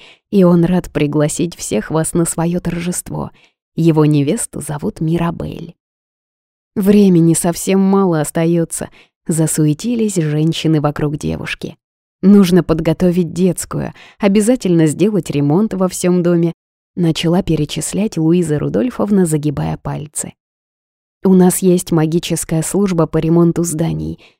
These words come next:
Чуть больше заплатить, и за день все будет готово. Но мы решили заказывать у проверенных магиков. Успеем. Сейчас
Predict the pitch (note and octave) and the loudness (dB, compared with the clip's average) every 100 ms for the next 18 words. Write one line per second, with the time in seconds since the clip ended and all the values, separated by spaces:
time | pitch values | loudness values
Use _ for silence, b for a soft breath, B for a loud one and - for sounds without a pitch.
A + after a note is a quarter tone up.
0 | - D#4 C#4+ G#3 A3+ A#3 - E3 D#3+ D#3 | -4 2 2 4 2 0 -2 0 0 0
1 | D#3 F#3+ F#3+ F3 D#3+ E3 D#3 F#3+ F#3 - | -2 -2 -4 -2 0 0 2 0 0 -2
2 | F#3+ F3 E3+ E3 F3+ F3+ D#3 - - - | -4 -4 -2 -2 -4 -6 -6 -8 -10 -18
3 | _ _ - F#3 F#3 F3+ F3 E3 G3 F3+ | _ _ 0 4 6 6 4 2 0 0
4 | E3 D#3 E3+ F#3 F3+ E3 D#3 D#3+ E3+ F3 | 2 0 0 -2 0 -2 -2 -4 -2 -2
5 | G3 F3+ C#3+ C#3+ - F3+ F3+ D3+ A#2+ - | 0 0 -2 -4 -6 -2 0 -2 -8 -14
6 | - - b b C#4 C#4 C#4 G#3 D#3+ D#3 | -18 -20 b b -4 -2 -2 -2 -4 -10
7 | - _ _ _ - E3 D#3 B3 B3+ | -14 _ _ _ -2 -2 0 -6 -6